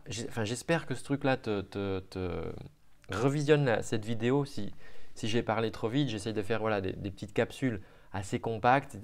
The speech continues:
une dizaine de minutes, de manière à ce que t'aies le temps de pouvoir regarder ça tranquillement. Euh, mais pose-toi cette question, tu vois, pose-toi cette question. Ouais, je deviens quel genre de personne si je commence à vraiment faire plus ce qui me plaît,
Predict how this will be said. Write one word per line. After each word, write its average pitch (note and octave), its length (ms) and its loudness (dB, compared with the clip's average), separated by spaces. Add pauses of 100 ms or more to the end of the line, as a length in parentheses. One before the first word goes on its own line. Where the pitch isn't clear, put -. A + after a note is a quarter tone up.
(160)
une G2+ 120 -4
dizaine A2+ 300 0
de G#2+ 80 -2
minutes, A2+ 340 -4
de G2 60 -2
manière G2+ 260 0
à G2 40 -2
ce F#2+ 60 -6
que - 80 -6
t'aies G2 180 -2
le F#2 80 -2
temps A#2 160 0
de A2+ 40 -4
pouvoir G2 300 0
regarder F#2+ 360 0
ça G2+ 160 -6
tranquillement. G2 600 -4 (600)
Euh, F2+ 480 0 (440)
mais A2 160 0
pose-toi C3+ 320 2
cette C#3+ 220 -2
question, D3 400 0
tu F#2+ 100 -12
vois, G#2 160 -2
pose-toi B2 340 -4
cette A#2 200 -6
question. B2+ 500 -4 (600)
Ouais, C3+ 180 6
je G2 80 -4
deviens G#2+ 300 -2
quel B2+ 280 2
genre A#2 220 -2
de A2 80 0
personne A#2 480 -2
si G2+ 100 -6
je F#2+ 140 -6
commence A2+ 320 -2
à G2+ 80 0
vraiment G#2+ 360 -2
faire G#2+ 260 -8
plus - 360 -6
ce - 120 -16
qui - 120 -14
me A2 120 -6
plaît, A#2+ 400 0